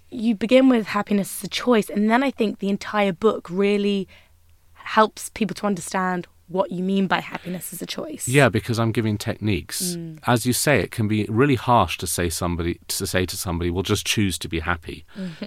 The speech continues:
Speaker 2: And they're lying there in a heap of depression, and they're
Speaker 1: Mm-hmm.
Speaker 2: saying, "Well, excuse me, but, you know, I didn't choose to be unhappy,
Speaker 1: <laughs>
Speaker 2: so don't you wag your finger in my face and say, 'Choose to be happy.'"
Speaker 1: Right.
Speaker 2: So I'm not doing that. I'm simply suggesting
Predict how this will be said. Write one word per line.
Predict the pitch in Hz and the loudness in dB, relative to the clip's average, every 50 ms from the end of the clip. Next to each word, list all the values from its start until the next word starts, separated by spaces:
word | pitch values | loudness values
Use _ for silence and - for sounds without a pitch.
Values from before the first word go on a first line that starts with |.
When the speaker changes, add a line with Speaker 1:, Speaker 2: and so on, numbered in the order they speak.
| - - | -4 0
Speaker 2:
And | 104 104 101 | 2 2 4
they're | 107 107 104 101 - | 4 4 4 2 2
lying | 95 92 95 104 117 127 127 113 | 0 4 6 8 8 8 8 6
there | 101 90 87 | 4 4 2
in | 87 87 | 2 2
a | 80 | 0
heap | 82 92 110 127 - - | 0 2 2 0 0 0
of | 101 | -6
depression, | 80 - 76 - - 104 107 - 101 92 85 80 | -6 -6 -8 0 2 2 2 2 0 -4 -2 -2
and | 85 92 | 0 2
they're | 95 95 | 2 2
Speaker 1:
Mm-hmm. | 101 - | 2 2
Speaker 2:
saying, | - - 95 98 95 95 | 0 -2 -2 -2 0 -2
"Well, | 95 104 | -4 -4
excuse | - - - - 135 135 120 - | -6 -8 0 4 4 4 4 2
me, | 107 92 | 0 0
but, | 82 - 95 92 | 0 0 -2 -2
you | - 104 | 0 0
know, | 101 98 92 90 87 - - - - - | 0 2 0 0 -2 -6 -14 -16 -4 2
I | 110 113 | 2 2
didn't | 110 117 107 107 104 | 4 4 2 2 0
choose | - - 123 110 101 | 2 2 4 2 2
to | - - | 0 -2
be | - 95 98 | -2 0 2
unhappy, | 107 127 127 92 82 73 - - - 76 80 - - - - | 2 2 0 0 -2 -4 -6 -6 -8 -6 -6 -8 -10 -14 -12
Speaker 1:
<laughs> | - 190 - | -12 -10 -4
Speaker 2:
so | - - - 110 104 | -2 2 4 4 6
don't | - 131 135 123 | 8 8 8 8
you | 113 117 117 104 | 8 6 6 6
wag | 110 107 107 - | 6 6 4 4
your | 107 101 | 2 0
finger | - - 107 98 98 | 2 2 0 0 0
in | 95 | 0
my | 92 90 87 | 0 0 -2
face | 85 - 101 92 85 | 0 2 0 0 0
and | - 90 | 0 -2
say, | 90 95 87 | -2 -2 0
'Choose | - 120 110 - | 2 2 2 2
to | - | 2
be | 92 90 | -2 2
happy.'" | 92 104 104 - 95 82 - - | 2 2 2 2 -2 -4 -4 -4
Speaker 1:
Right. | 214 233 240 - | -4 -4 -4 -4
Speaker 2:
So | - - 147 | 2 6 6
I'm | 156 180 | 8 8
not | 196 190 - | 8 6 6
doing | - 147 160 190 175 | 6 4 6 6 6
that. | 123 90 - | 6 4 4
I'm | - 113 - - | 4 2 2 4
simply | - 156 151 - 131 139 | 4 2 2 2 2 0
suggesting | - - - 104 - - 151 147 - - - 101 85 80 90 104 | 0 0 -4 -2 4 4 4 4 4 -2 0 0 0 0 0 -2